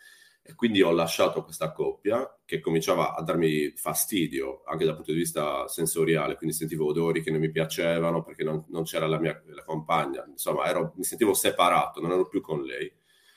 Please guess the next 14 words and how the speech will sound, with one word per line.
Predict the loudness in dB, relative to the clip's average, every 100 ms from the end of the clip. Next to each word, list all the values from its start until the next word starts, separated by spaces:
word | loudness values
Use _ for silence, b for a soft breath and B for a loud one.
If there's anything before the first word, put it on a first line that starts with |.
| b b b b b 0
E | 4 4 4
quindi | 4 8 8 8
mi | 6
sono | 4 2 4 2
seduto | 4 6 6 4 0 0 4 4 4
lì | 2 2 4 4
a | 2
fianco | 0 0 2 0 0 0 0 0
e | 0 2 2 0 -2 -4 -4 -6 -8 -10 -12 -6
niente, | -2 -2 -2 -2
ho | -2 0 0 0
mostrato | 0 0 0 0 2 0 2 2
il | 2
mio, | 2 4 2 0 -4